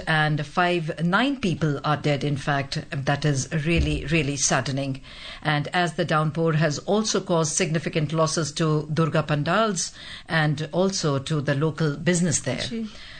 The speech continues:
Speaker 1: The city is brought to a standstill, wishing the city and praying for them to come back to normal as soon as possible, as we keep you updated with all the relief works, uh, being extended to the people there.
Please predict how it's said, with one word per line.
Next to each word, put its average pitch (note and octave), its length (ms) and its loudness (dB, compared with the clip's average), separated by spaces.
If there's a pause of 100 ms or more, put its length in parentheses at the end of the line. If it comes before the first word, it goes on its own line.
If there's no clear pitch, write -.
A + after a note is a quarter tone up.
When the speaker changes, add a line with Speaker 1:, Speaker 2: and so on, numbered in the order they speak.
(160)
Speaker 1:
The B3+ 80 2
city B3+ 360 2
is A3 100 0
brought F#3 300 0 (140)
to F3+ 100 0
a D#3 80 2
standstill, C3+ 880 -2 (200)
wishing F3 500 2
the C#3+ 100 2
city A#3+ 560 0 (200)
and C3 200 0
praying F#3+ 300 2
for G#3+ 120 0
them E3 320 2
to F3 140 0
come D#3 240 2
back D3 220 0
to F3 100 0
normal C#3+ 400 0 (100)
as C#3+ 240 0
soon C3 340 0
as B2 80 -2
possible, F#3+ 520 2 (360)
as C4 280 0
we C#4 100 0
keep A#3 300 -4
you A3+ 140 -2
updated E3 540 0
with E3+ 220 -2
all G#3+ 340 2
the G#3 140 0
relief D#3 400 0
works, D3 420 0 (300)
uh, C#3 160 2
being D#3+ 280 2
extended E3 540 0
to D#3 80 -2
the C#3+ 120 0
people C3+ 320 -2
there. F2 340 -4